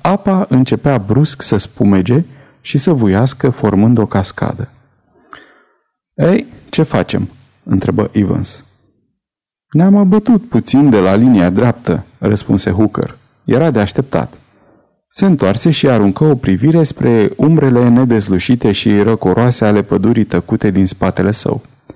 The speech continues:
"Dacă vom căuta puțin în sus și în jos, de-a lungul râului,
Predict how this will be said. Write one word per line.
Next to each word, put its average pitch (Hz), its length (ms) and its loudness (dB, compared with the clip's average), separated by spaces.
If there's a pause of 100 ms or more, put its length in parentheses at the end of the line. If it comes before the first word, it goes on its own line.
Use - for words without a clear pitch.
(880)
"Dacă 127 360 0
vom 131 280 4
căuta 135 480 2
puțin 156 420 0
în 98 180 2
sus 131 460 0
și - 120 -4
în 90 160 2
jos, 185 420 0
de-a 104 180 0
lungul 104 400 2
râului, 208 440 4